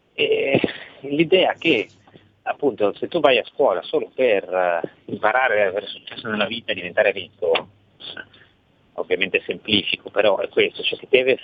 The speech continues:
funzionare, devi fornire una prestazione, allora si dice, "Ma a me che me ne frega della filosofia, che me ne frega del latino, del greco, che me ne frega di, di imparare a memoria delle date",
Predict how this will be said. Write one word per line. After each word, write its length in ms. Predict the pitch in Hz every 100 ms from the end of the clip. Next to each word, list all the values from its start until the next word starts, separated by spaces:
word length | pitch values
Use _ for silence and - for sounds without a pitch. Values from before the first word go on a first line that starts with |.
| -
funzionare, 920 | - 143 127 - 117 104 80 78 82 - _ - _
devi 160 | 104 98
fornire 480 | - 110 127 135
una 140 | 110 101
prestazione, 960 | 113 - 127 - 110 87 87 110 147 - - - - -
allora 260 | 143 175 -
si 80 | 107
dice, 200 | 101 -
"Ma 80 | 120
a 20 |
me 120 | 139
che 100 | 117
me 100 | 104
ne 80 | 95
frega 240 | - 123 104
della 160 | 82 -
filosofia, 580 | 87 - _ 113 92 80 _ _ _ _ _ -
che 80 |
me 120 | 101 -
ne 100 | -
frega 280 | 127 123
del 140 | 101 95
latino, 280 | - 107 90
del 140 | 87
greco, 540 | - 110 98 - 85 -
che 60 |
me 140 | 95 -
ne 100 | -
frega 240 | 127 120
di, 320 | 101 95 90 85 - - _ _
di 80 | 101
imparare 340 | - 95 107
a 40 | 104
memoria 300 | 95 107 104
delle 200 | 90 85
date", 600 | 113 98 - - 80